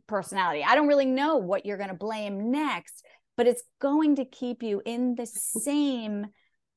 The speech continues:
I'm gonna say, insecure state. So understand, like you were saying, Jill, how many problems are you trying to solve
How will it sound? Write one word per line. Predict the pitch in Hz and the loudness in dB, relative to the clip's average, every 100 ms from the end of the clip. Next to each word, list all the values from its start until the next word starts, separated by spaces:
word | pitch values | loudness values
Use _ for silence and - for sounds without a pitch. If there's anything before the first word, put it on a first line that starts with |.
| _ _ _ | _ _ _
I'm | - 254 | 0 2
gonna | 269 | 2
say, | 247 - 233 214 202 - _ _ _ _ _ _ _ | 0 0 0 2 0 -2 _ _ _ _ _ _ _
insecure | 262 269 269 - 247 - 247 220 202 | 2 4 2 0 -4 -2 0 2 0
state. | 185 - - 82 - - - _ _ _ _ _ _ _ _ _ _ _ _ _ _ - | -2 -8 -8 -8 -10 -20 -20 _ _ _ _ _ _ _ _ _ _ _ _ _ _ -12
So | - 269 233 220 214 - _ | -6 0 4 4 4 -2 _
understand, | 269 294 294 277 - 240 226 | 0 2 2 -2 -4 -2 -2
like | 190 180 180 | -4 -6 -4
you | 208 269 | -2 0
were | 233 | 0
saying, | - 190 170 170 160 | -2 -6 -6 -6 -4
Jill, | 185 170 165 165 165 _ _ _ _ _ _ _ _ _ _ _ _ _ _ _ | 0 2 2 2 -2 _ _ _ _ _ _ _ _ _ _ _ _ _ _ _
how | 262 269 285 294 294 285 - _ _ _ _ _ _ | -2 2 4 4 2 0 -6 _ _ _ _ _ _
many | 220 208 233 247 233 | -4 -2 0 0 0
problems | - 233 220 226 214 190 175 175 | -2 -2 2 2 2 0 0 0
are | 185 | 0
you | 196 202 | 0 -4
trying | - 214 185 | -4 -2 -2
to | 175 | -4
solve | - - 262 285 269 170 - - | -2 -2 -2 -2 -2 0 -2 -6